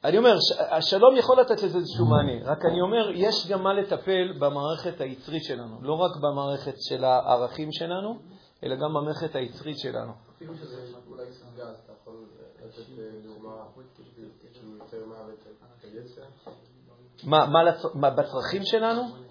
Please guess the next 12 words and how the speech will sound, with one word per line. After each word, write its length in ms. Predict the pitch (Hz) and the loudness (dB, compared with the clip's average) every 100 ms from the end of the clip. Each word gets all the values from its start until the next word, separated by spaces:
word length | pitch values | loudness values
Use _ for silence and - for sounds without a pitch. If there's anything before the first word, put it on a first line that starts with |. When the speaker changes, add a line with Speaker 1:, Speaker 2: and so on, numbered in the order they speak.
| - - - - 120 | -20 -20 -20 -20 -20
Speaker 2:
כן. 1000 | - 113 - _ _ _ _ _ - - - - - _ _ | -20 -20 -20 _ _ _ _ _ -16 -12 -14 -16 -20 _ _
Speaker 1:
<laughs> 220 | - - 113 | -12 -6 -4
הרבה 240 | 120 190 | 0 0
פעמים 500 | 196 185 190 196 175 | 2 2 4 2 2
הדבר 460 | 143 139 139 160 160 | -2 -2 2 2 2
ש-, 140 | 165 151 135 123 - - - | 0 0 2 0 -4 -6 -8
הצורך 440 | - 156 165 - | -4 -2 -2 -4
המאוד 380 | 139 143 165 165 | -6 -2 0 0
מאוד 220 | 156 147 | 0 -2
בסיסי, 360 | 143 131 - 135 | -4 -12 -10 -8
שגם 540 | - - - 156 175 | -8 -10 4 6 8
אגב, 400 | 175 170 - - | 8 6 4 0